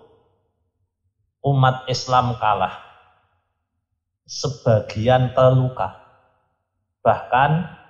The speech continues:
Nabi pun terluka. Apa yang disampaikan oleh orang munafik?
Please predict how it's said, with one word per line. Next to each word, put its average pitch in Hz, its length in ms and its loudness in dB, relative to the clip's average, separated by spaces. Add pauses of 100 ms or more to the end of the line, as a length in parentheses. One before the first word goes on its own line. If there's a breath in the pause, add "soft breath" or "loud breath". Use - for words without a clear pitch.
(800)
Nabi 120 480 0 (160)
pun 135 320 6
terluka. 110 640 0 (1700)
Apa 151 320 2
yang 139 160 4
disampaikan 120 800 2
oleh 120 320 4 (320)
orang 123 320 4
munafik? 113 400 0